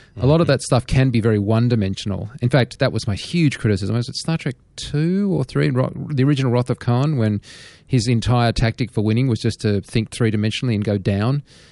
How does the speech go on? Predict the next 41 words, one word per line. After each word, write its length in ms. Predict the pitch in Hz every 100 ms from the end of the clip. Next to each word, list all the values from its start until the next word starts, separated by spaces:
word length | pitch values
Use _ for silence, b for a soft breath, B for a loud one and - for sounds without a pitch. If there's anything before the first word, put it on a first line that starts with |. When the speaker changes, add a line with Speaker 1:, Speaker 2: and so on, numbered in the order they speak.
| B
Speaker 1:
and 100 | 107
let 120 | 107
him 80 | 104
fly 180 | - 110
over 80 | 98
the 60 |
top? 180 | 101 104
I 60 | 110
mean, 120 | 123
it 40 |
was 100 | 120
just, 240 | - 110 -
you 80 | 107
know, 140 | 90 113
every 200 | 135 131
spaceship 440 | 120 - 113 - 95
has 180 | 107 -
to 100 | 113
face 320 | 117 107 -
every 220 | 110 104
other 160 | 101 104
spaceship 440 | - 104 - 101
in 140 | 104
space 400 | 98 - 104 101
orientated 560 | - 113 107 104 107 98
the 80 | 98
same 320 | - 101 98
way, 320 | 104 104 104
and 100 | 107
you 60 | 107
can 80 | 113
only 180 | 117
shoot 240 | 107 - 113
someone 200 | 110 98
if 100 | 101
you 60 |
can 120 | 104 101
see 220 | - 110
them 160 | 104
kind 240 | 95 98 98
of 140 | 98